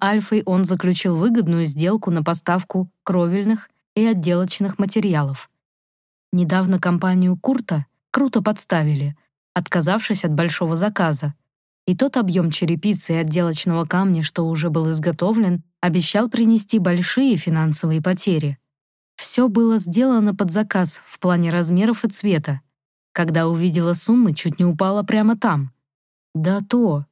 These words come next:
сколько нам выделили на бизнес, и рядом не стояло. Хотелось плешь проесть мужчинам за такое расточительство. У них огромные проблемы,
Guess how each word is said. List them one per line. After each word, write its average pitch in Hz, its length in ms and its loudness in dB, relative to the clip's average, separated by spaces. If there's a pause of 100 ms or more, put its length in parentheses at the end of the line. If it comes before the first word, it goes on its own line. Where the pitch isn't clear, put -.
сколько 202 500 0
нам 196 240 0
выделили 220 560 2
на 175 160 2
бизнес, 220 460 0
и 214 160 0
рядом 196 340 2
не 269 120 4
стояло. 165 580 0 (840)
Хотелось 190 500 0
плешь 226 380 2
проесть 165 420 -2
мужчинам 180 460 2
за 151 160 -2
такое 175 400 0
расточительство. 160 1080 -2 (540)
У 185 80 2
них 190 180 2
огромные 202 540 0
проблемы, 185 600 2